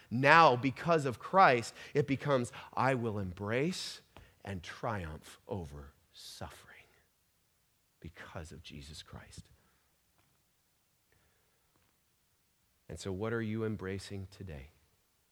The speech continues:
as your greatest gain? Are you embracing the loss and putting off the confidence in yourself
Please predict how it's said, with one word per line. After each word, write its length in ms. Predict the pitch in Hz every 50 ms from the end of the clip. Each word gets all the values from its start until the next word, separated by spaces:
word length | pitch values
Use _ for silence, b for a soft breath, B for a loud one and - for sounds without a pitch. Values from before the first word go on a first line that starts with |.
| _ _ _ _ _ _ _ _ _ _ _ _ _ _ _ _ _ _ _ _ _ _ _ _ _ _ _
as 260 | - 78 76 76 76 78
your 260 | 85 90 95 95 92
greatest 440 | 92 90 87 87 85 87 - - -
gain? 240 | - 80 76 73 78 _ _ _ _ _ _ _ _ _ _ _ _ _ _ _ _ _ _ _ _ _ _ _ _ -
Are 60 | 80
you 180 | 95 98 107 110
embracing 600 | 107 98 95 107 110 117 120 - - 123 120 120
the 80 | 104 101
loss 480 | 98 98 98 95 101 113 123 120 -
and 160 | 113 98 90 -
putting 300 | - - 120 117 104 101
off 320 | 101 107 113 113 - -
the 80 | 101 90
confidence 640 | - - - 113 113 117 110 - 113 117 117 113 -
in 100 | 110 107
yourself 720 | 101 98 92 - - - - 92 113 117 - - -